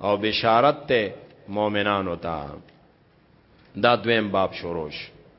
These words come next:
دې تئیس پورې اول بابو. او اوس د آیت نمبر چوبیس نه پینتیس پورې دویم باب. مسله توحید بیان کړ په دلایلو. چې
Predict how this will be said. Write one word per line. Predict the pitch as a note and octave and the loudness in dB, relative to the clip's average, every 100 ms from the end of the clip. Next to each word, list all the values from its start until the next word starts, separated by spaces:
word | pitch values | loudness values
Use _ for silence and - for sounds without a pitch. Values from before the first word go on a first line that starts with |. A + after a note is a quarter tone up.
| _ - - _ _ _ _ _ F#2 | _ -20 -20 _ _ _ _ _ 2
دې | B2+ C3+ B2 A2 - - - - | 4 6 4 0 -10 -20 -20 0
تئیس | E3 F#3 E3 - | 2 2 -2 -4
پورې | C3 A#2 | 0 4
اول | A2 G#2+ G2+ | 4 4 2
بابو. | F2+ E2+ D2 D#2 - - - - - _ _ - _ - _ - - - G#2+ | 0 -2 -2 -8 -12 -20 -20 -20 -20 _ _ -20 _ -20 _ -20 -20 0 6
او | A2+ A2+ G#2 F#2+ - - - - - - - _ _ - - | 6 6 4 0 -8 -16 -16 -18 -20 -20 -20 _ _ -20 -8
اوس | D3+ F3 - - - - - - - - - - - G2 | 0 0 0 -6 -10 -18 -20 -20 -20 -20 -20 -20 -16 2
د | |
آیت | B2+ C3 D3+ C#3+ B2+ | 4 6 6 4 0
نمبر | C3 B2 A#2 - | -2 0 -2 0
چوبیس | D3+ E3 C#3+ A#2+ - | 2 2 2 -2 -2
نه | A2 B2 E3 - - - - _ - | -2 -2 -6 -16 -20 -20 -20 _ 2
پینتیس | D3+ D#3 C#3 C3+ - | 4 4 0 -4 -4
پورې | B2+ A2+ G#2+ F#2+ | 0 0 0 0
دویم | G2 E2+ D2+ | -2 -2 -6
باب. | D2+ C#2+ - - - | -8 -10 -16 -20 -6
مسله | A#2 B2 D#3+ F3 | -4 2 4 4
توحید | - C3 B2 C#3+ C3+ | 4 0 2 0 0
بیان | A2+ A#2+ D3 E3 | 0 2 2 0
کړ | C#3+ A#2 | -2 0
په | G#2+ | 2
دلایلو. | G2+ G2+ F#2+ E2 C#2+ - - - - | 4 4 4 0 -6 -14 -20 -20 -20
چې | - | -8